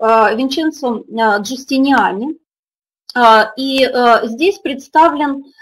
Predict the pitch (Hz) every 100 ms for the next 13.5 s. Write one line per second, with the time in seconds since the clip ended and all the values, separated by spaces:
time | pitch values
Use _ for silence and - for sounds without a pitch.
0 | - - 240 233 208 214 220 240 240 240
1 | - - 311 339 339 - 254 269 269 269
2 | 254 247 - _ 247 285 339 277 196 180
3 | - - 170 _ _ - - 233 233 214
4 | 208 202 196 190 185 226 233 349 392 320
5 | 277 240 - - 220 - - 226 240 339
6 | 339 254 233 214 208 202 - 240 311 339
7 | 359 359 254 208 240 226 208 208 208 233
8 | 240 - 285 330 381 349 302 285 _ -
9 | 330 370 - 330 339 - _ 285 311 277
10 | 233 254 247 247 240 240 233 - 214 214
11 | 202 202 - 240 220 226 262 254 - 208
12 | 208 214 214 226 359 392 233 226 214 233
13 | 247 311 277 254 240